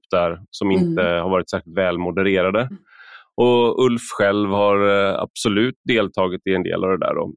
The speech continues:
Speaker 1: Men
Speaker 2: Absolut.
Speaker 1: han
Speaker 2: Mm.
Speaker 1: tyckte väl i alla fall att, eh, men nu, Anna-Karin, nu så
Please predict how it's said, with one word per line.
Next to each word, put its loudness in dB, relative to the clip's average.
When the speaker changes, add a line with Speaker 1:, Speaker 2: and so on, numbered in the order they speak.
Speaker 1:
Men 0
Speaker 2:
Absolut. -2
Speaker 1:
han 2
Speaker 2:
Mm. 4
Speaker 1:
tyckte -2
väl 2
i 4
alla 2
fall 2
att, -2
eh, 0
men 4
nu, 4
Anna-Karin, 0
nu 2
så 2